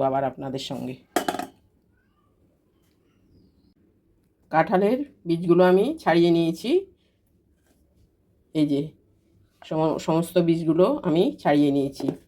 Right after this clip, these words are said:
এবার একটা মিক্সিতে পেস্ট করে নেব।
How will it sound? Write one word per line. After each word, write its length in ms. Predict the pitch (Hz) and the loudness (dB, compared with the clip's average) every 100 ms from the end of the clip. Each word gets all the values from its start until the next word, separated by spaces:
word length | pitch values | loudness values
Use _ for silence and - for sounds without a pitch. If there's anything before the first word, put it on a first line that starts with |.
| _ _ _ | _ _ _
এবার 320 | 175 160 160 269 - _ _ _ _ _ - | -6 0 2 0 -4 _ _ _ _ _ -12
একটা 240 | 156 175 180 190 | -4 -2 -4 -2
মিক্সিতে 460 | 160 156 - 175 180 294 - | -2 -2 -6 -2 0 0 -2
পেস্ট 240 | 156 - | -4 -4
করে 180 | - 135 131 | -4 -2 -2
নেব। 140 | 123 | -4